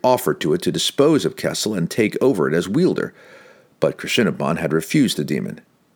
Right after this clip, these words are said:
It preferred the demonstrations that Kessel demanded of it to appease his own insecurities over the constant struggle of control it would face against the powerful demon.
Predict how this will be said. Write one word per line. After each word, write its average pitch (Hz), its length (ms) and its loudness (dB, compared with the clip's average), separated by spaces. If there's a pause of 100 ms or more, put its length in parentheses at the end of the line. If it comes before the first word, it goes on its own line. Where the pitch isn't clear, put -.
(160)
It 151 220 -2
preferred 85 500 0
the 95 80 -2
demonstrations 98 800 0
that - 200 -2
Kessel 160 280 0
demanded 147 480 2
of 73 140 -2
it 107 180 0
to - 180 -2
appease 143 540 0
his 107 300 -2
own 131 240 2
insecurities 110 960 0 (460)
over 117 220 6
the - 120 -2
constant 151 500 0
struggle 120 400 2
of 80 120 0
control 107 480 2
it 98 40 0
would 104 120 -2
face - 440 0
against - 720 -4
the - 80 -10
powerful - 380 -6
demon. 95 320 -4